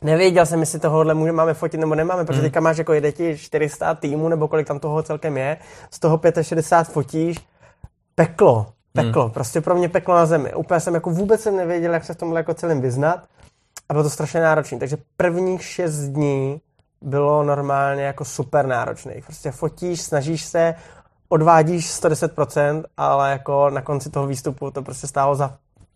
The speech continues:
Speaker 1: za hovno.
Speaker 2: To je blbý, když máš blbej pocit z toho, že děláš sice sto procent, sto deset procent,
Speaker 1: Jo, jo.
Speaker 2: ale ten výsledek máš jako na
Speaker 1: Přesně.
Speaker 2: pár desítek procent
Speaker 1: To je
Speaker 2: a jsi
Speaker 1: šílený.
Speaker 2: sám nespokojený, no.
Speaker 1: To je jako pekelný. A to bylo fakt jako strašně těžký.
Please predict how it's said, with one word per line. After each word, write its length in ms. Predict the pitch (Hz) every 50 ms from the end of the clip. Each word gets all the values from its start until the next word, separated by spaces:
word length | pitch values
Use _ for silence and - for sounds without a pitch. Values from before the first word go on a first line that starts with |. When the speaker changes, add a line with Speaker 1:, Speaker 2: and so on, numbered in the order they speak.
| _ -
Speaker 1:
za 60 | -
hovno. 300 | 113 131 139 - 143 139 139 - - -
Speaker 2:
To 60 | 160
je 40 | 151
blbý, 220 | 156 160 160 165
když 180 | 160 151 151 -
máš 180 | 156 151 151
blbej 280 | 151 147 143 143 156 156
pocit 320 | 156 156 156 - - 160
z 60 | 151
toho, 240 | - 156 139 143 143
že 80 | 139 151
děláš 300 | 143 143 151 - - - -
sice 320 | - - - - 156 160
sto 200 | 147 - - 151
procent, 440 | 139 - - 139 135 - - 131 147
sto 140 | 147 - 143
deset 300 | 135 127 - 143 143 -
procent, 280 | - 139 131 165 160 156
Speaker 1:
Jo, 80 | 151
jo. 100 | 147 139
Speaker 2:
ale 160 | 139 139 139
ten 160 | 139 139 143 139
výsledek 440 | 135 131 - 147 143 143 139 139 _
máš 300 | - 135 135 135 - -
jako 400 | 143 131 131 - 135 135 131 131 - - _
na 420 | - 151 147 139 131 131 127 123 110 110 113 113 _ _ _ _ -
Speaker 1:
Přesně. 160 | - - 156
Speaker 2:
pár 160 | 135 135 135
desítek 420 | 131 - - 151 143 135 143 147 -
procent 320 | - 131 123 - - 139
Speaker 1:
To 60 | 156
je 60 | 147
Speaker 2:
a 20 | 131
jsi 120 | 160 143
Speaker 1:
šílený. 200 | - - - 135 135
Speaker 2:
sám 100 | 139 139
nespokojený, 680 | 135 131 - - 147 139 - 107 104 107 101 98 98
no. 100 | 98 104 - -
Speaker 1:
To 60 | -
je 100 | 156 156
jako 200 | 156 147 - 160
pekelný. 440 | 143 151 139 - 147 139 127 123 117
A 60 | -
to 100 | 160 170
bylo 100 | 165 180
fakt 180 | 165 175 190 175
jako 180 | 175 170 180 160
strašně 340 | - - 160 - 175 165
těžký. 420 | 165 175 165 - - - 135 123